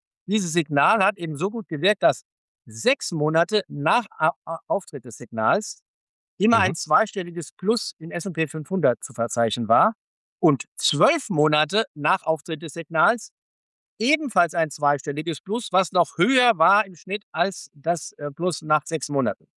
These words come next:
Speaker 1: Und auch dies hat im letzten Jahr wieder gestimmt. Und jetzt
Speaker 2: Mhm.
Speaker 1: sage ich noch mal, dieses Signal wäre beinahe am Ostermontag dieses Jahres ausgelöst worden. Wieder.
Speaker 2: Okay.
Speaker 1: Ist es aber nicht,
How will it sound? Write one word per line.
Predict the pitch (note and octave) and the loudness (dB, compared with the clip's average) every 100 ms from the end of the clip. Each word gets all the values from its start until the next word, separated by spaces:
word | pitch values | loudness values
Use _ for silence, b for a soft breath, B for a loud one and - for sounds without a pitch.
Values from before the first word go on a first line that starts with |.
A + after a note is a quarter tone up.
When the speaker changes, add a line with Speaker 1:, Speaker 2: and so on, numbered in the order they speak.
| _ _ _ | _ _ _
Speaker 1:
Und | D#3 D#3+ | -2 2
auch | D3+ - - | 2 0 0
dies | A3+ B3 | 2 2
hat | F#3 G3 | 0 0
im | E3+ | 0
letzten | D3 D#3 - E3+ | 2 0 -2 0
Jahr | D3 D3 | 0 2
wieder | C#3+ A#2 | 0 0
gestimmt. | A#2+ - G#3+ D#4+ - _ _ _ _ _ _ | -2 2 2 0 -8 _ _ _ _ _ _
Und | D3 D3+ | -2 0
jetzt | E3 | 2
Speaker 2:
Mhm. | A#2+ | 4
Speaker 1:
sage | F3+ | 2
ich | F#3 F3 | 2 -2
noch | E3+ | 0
mal, | F3+ F3+ F#3+ - | 4 4 2 -4
dieses | D3+ F#3 F#3+ D#3+ | -14 -8 -8 -8
Signal | D#3+ D3 C3+ D3 G3 D#3+ | -10 -2 2 4 2 0
wäre | D3 D3+ C#3+ _ | 0 0 -2 _
beinahe | E3 E3+ G3+ F3 E3+ F#3 F#3 | 2 2 2 2 4 4 2
am | E3 E3 | 0 -4
Ostermontag | F3 E3+ D#3+ C3+ D3+ G3 D#3+ D3 | -8 -8 -8 -6 -6 -2 -2 -2
dieses | D3+ D#3+ C3+ | -4 -8 -4
Jahres | C#3 C3 B2+ | -2 -2 -4
ausgelöst | C#3 C3+ - G#2+ G#2 - | -6 -8 -8 -10 -10 -8
worden. | G#2 B2 F3 A#3 _ _ | 0 2 2 -2 _ _
Wieder. | A2+ B2 D3 A#3+ _ _ _ _ _ _ _ _ _ _ | 0 4 4 2 _ _ _ _ _ _ _ _ _ _
Speaker 2:
Okay. | - A2 | -6 -2
Speaker 1:
Ist | G3+ | 0
es | G#3+ | 0
aber | F#3 B2+ B2 | 0 0 0
nicht, | D3+ A#3 - - | -2 -4 -8 -20